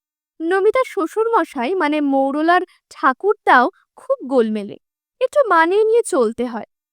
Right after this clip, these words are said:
নমিতা থার্মোমিটার নিয়ে বেরিয়ে যেতে শোভনলাল বাবু নিজের বাড়ির সদর দরজার বাইরে রাস্তার উপর এসে দাঁড়ালেন, তার দৃষ্টি নমিতার দিকে। কখন নমিতা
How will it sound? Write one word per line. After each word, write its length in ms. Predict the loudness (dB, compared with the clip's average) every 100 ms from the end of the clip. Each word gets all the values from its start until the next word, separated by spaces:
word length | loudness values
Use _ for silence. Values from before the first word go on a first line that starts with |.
| _ _ _ _ _
নমিতা 380 | 0 2 4 2
থার্মোমিটার 640 | 0 2 2 2 -2 0 0
নিয়ে 200 | 2 2
বেরিয়ে 360 | 0 -2 -2 0
যেতে 300 | -2 0 -2 -2
শোভনলাল 520 | -6 -4 -2 0 0
বাবু 280 | 0 0 -4 -6 _ _
নিজের 320 | -4 0 0 2
বাড়ির 340 | 2 2 0
সদর 320 | -2 -2 0 0
দরজার 360 | -2 0 -2 0
বাইরে 400 | 0 0 -2 -4 -4 _ 0
রাস্তার 440 | 2 2 0 -2
উপর 180 | 0 0 -2
এসে 220 | -2 -2
দাঁড়ালেন, 460 | 0 0 -2 -6 -10 -16 _ _ _ _ _
তার 140 | -2 -2
দৃষ্টি 380 | -2 -2 -2 -4 -2
নমিতার 480 | 0 -4 -6 -8 -10
দিকে। 260 | -14 -18 -20 _ _ _ _ 2
কখন 300 | 2 2 -2
নমিতা 420 | 0 0 2 4